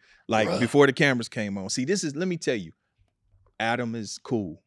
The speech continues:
Speaker 1: I've been to No Jumper twice
Speaker 2: Mm-hmm.
Speaker 1: to your, to your
Speaker 2: Mm-hmm.
Speaker 1: show, and Adam brought
Speaker 2: Me
Speaker 1: me
Speaker 2: and you
Speaker 1: on.
Speaker 2: silk the shock and
Speaker 1: Yep.
Speaker 2: all movie.
Speaker 1: Adam brought me on when I was first start, starting the podcast. Super dope. I'm appreciative of, of that. Me and
Speaker 2: Yeah.
Speaker 1: Adam, uh, you know, no smoke. It's all
Speaker 2: Yeah.
Speaker 1: respect and love.
Speaker 2: You always been a
Speaker 1: Um,
Speaker 2: respectful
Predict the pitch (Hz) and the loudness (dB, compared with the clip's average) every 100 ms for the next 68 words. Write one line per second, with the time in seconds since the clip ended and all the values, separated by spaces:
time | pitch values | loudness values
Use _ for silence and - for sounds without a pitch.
0 | _ - 92 104 101 98 98 92 98 101 | _ -12 -6 -4 -2 -2 -4 -6 -8 -10
1 | - 98 90 101 - 104 131 143 104 95 | -8 -6 -6 -8 -8 -6 -6 -2 0 2
2 | 101 95 - - 98 104 170 107 101 117 | 2 0 -4 -4 -2 -2 -2 -2 -2 -6
3 | - 101 98 98 - 107 107 101 101 87 | -8 -6 -6 -6 -4 -4 -2 -6 -6 -4
4 | 110 131 127 131 113 117 131 - - 131 | 0 2 2 0 0 0 0 -2 0 0
5 | 131 - 120 127 190 196 202 - 90 117 | 0 0 6 6 6 2 0 -8 -2 0
6 | 131 123 131 139 131 131 127 131 123 110 | 2 4 4 4 2 -4 -4 -4 -4 -6
7 | 107 - 113 113 - 110 - - 113 107 | -8 -4 -4 -4 -4 -4 -4 -6 -4 -2
8 | 95 95 92 - 107 101 - 101 98 - | -4 -6 -8 -6 -6 -6 -6 -6 -6 -6
9 | 107 98 92 90 85 87 87 - 107 - | -8 -8 -8 -8 -10 -12 -12 -10 -10 -12
10 | - 85 85 85 - 87 82 85 73 90 | -14 -14 -12 -14 -12 -12 -10 -12 -12 -8
11 | 113 90 110 104 101 92 - 135 95 85 | -4 -2 -2 -4 -8 -12 -12 -12 -10 -12
12 | 90 98 95 101 80 76 76 92 92 80 | -10 -10 -8 -8 -8 -8 -10 -6 -6 -6
13 | 87 92 85 - 85 92 90 - 104 185 | -8 -8 -8 -10 -10 -6 -4 2 6 8
14 | 147 117 117 120 113 104 - 107 - 101 | 6 4 0 0 0 0 0 -2 -2 -8
15 | 98 | -10